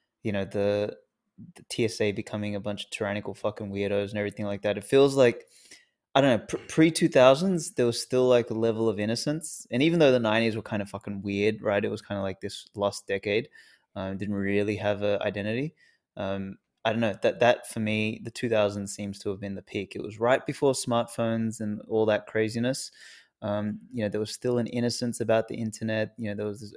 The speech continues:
early thing. It was kind of the, the dawn of the digital age in some sense, and it wasn't, you know, Instagram and Facebook, you know, hadn't existed yet where, you know, people, I, I saw this really funny meme the other day of, like,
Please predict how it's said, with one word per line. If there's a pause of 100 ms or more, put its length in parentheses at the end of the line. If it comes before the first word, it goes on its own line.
early
thing.
It
was
kind
of
the, (920)
the
dawn
of
the
digital
age
in
some
sense,
and
it
wasn't, (300)
you
know, (420)
Instagram
and
Facebook, (140)
you
know, (300)
hadn't
existed
yet
where,
you
know,
people, (400)
I,
I
saw
this
really
funny
meme
the
other
day
of,
like,